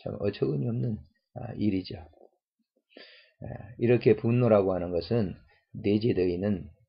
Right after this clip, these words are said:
예, 폭발만 하면 활화산처럼, 에,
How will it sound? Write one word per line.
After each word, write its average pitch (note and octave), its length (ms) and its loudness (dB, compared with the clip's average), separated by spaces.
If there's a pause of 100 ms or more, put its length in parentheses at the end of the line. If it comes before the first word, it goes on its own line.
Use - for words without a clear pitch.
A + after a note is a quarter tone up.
(140)
예, - 280 -10
폭발만 C3 500 0
하면 F#2+ 440 -6
활화산처럼, A2+ 720 -2 (300)
에, A#1+ 220 -10